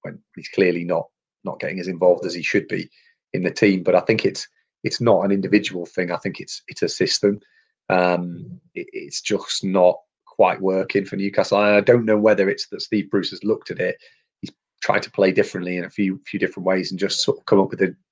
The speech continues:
the conclusion, "I haven't got the players to play a different way, to play with my midfield more organised." But, you know, you saw on Friday what happens when you have got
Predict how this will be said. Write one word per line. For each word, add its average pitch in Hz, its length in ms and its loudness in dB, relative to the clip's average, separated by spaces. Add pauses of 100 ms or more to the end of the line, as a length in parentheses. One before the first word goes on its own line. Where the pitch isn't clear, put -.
(100)
the 95 160 4
conclusion, 95 420 -2
"I 87 40 -2
haven't 101 180 0
got 92 160 0
the - 140 -20
players 104 420 6 (520)
to - 100 -4
play 95 260 6
a 90 80 2
different 98 340 -4
way, 92 200 -2
to 98 100 -6
play 98 260 2
with 90 140 -6 (160)
my 98 80 -2
midfield 92 540 -2
more 92 260 -2
organised." 90 560 -6
But, 95 160 0 (800)
you 120 80 2
know, 90 260 6
you 101 140 -4
saw 107 480 8
on 95 260 -2
Friday 107 480 4
what 90 180 -2
happens 95 300 -8
when 95 140 -4
you 90 80 -8
have 117 160 0
got - 160 0